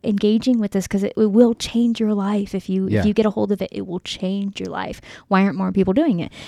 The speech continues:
Speaker 1: And so, um, one thing that I realize a common problem people have is that they don't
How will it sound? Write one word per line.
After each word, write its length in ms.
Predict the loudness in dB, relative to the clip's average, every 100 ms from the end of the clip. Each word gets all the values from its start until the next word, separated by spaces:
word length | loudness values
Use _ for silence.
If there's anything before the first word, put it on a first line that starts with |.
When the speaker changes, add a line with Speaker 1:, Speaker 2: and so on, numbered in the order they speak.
| -4 8
Speaker 1:
And 160 | 10
so, 320 | 12 12 12 10
um, 480 | 8 6 6 2 4
one 380 | 6 8 8
thing 220 | 6 4 4
that 100 | 2
I 60 |
realize 360 | 6 6 6 4
a 60 |
common 280 | 2 2 2
problem 300 | 0 -2 -2
people 280 | -2 -2 -2
have 520 | -2 -2 0 0 -2 -6 -20 -16 4
is 300 | 8 8 6
that 200 | 2 4
they 200 | 4 4
don't 380 | 4 4 2